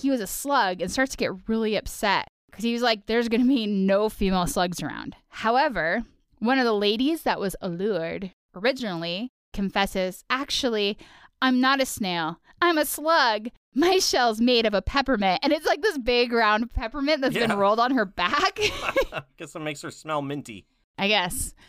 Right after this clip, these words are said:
Speaker 1: So fresh and so clean, clean.
Speaker 2: Clean, clean.
Speaker 1: Um, so <laughs> Snorlax, he starts laughing and they start kissing right in front of Finn and Jake's house.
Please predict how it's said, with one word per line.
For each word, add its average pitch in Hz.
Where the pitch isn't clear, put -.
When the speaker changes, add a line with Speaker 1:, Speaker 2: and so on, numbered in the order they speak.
Speaker 1:
So 220
fresh 262
and 220
so 196
clean, 233
clean. 254
Speaker 2:
Clean, 139
clean. -
Speaker 1:
Um, 226
so 285
<laughs> -
Snorlax, 247
he 220
starts 220
laughing 190
and 175
they 202
start 202
kissing 190
right 175
in 180
front 160
of 165
Finn 175
and 160
Jake's 139
house. -